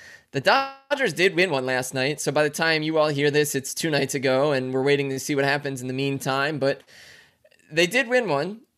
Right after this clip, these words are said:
and so they're down two one, and it was in large part because, not because they almost won the previous two games, which they did, which is kinda crazy given how they were managed, but Mookie Betts was Mookie <laughs> Betts, right? Like, just wild. He,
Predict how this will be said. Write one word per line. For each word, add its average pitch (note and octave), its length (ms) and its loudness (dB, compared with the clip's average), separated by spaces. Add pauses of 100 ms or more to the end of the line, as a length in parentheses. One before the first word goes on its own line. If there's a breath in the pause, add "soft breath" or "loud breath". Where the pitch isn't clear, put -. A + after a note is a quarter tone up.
(120)
and E3 500 2
so E3+ 140 0
they're E3+ 340 4 (480)
down F3+ 300 2
two G#3 200 -6
one, D3+ 360 0 (140)
and D3+ 380 0
it C#3+ 80 -2
was D#3+ 100 -4
in D#3+ 120 -2
large A3+ 360 0
part D3+ 320 2
because, D3+ 680 0
not F#3 260 -2
because F3+ 320 0
they D#3 100 4
almost D#3+ 460 2
won C#3 160 -2
the C3+ 80 -6
previous D#3+ 360 0
two C3 140 -6
games, B2 320 -4
which B2 180 -8
they B2 120 -2
did, D#3+ 360 2
which B2+ 160 -8
is - 80 -10
kinda C#3 240 -4
crazy D#3 400 0
given A#2+ 220 -4
how B2+ 120 -2
they B2 100 0
were B2 80 -2
managed, C3 460 -2
but D3+ 240 0 (960 loud breath)
Mookie D3+ 300 -2
Betts G3+ 280 2
was D3+ 180 -6
Mookie D3+ 320 -6
<laughs> - 0 -
Betts, F#3+ 720 -2
right? D#3 240 4
Like, C#3+ 200 0
just E3+ 200 -4 (200)
wild. C3+ 560 2
He, C#3 180 -8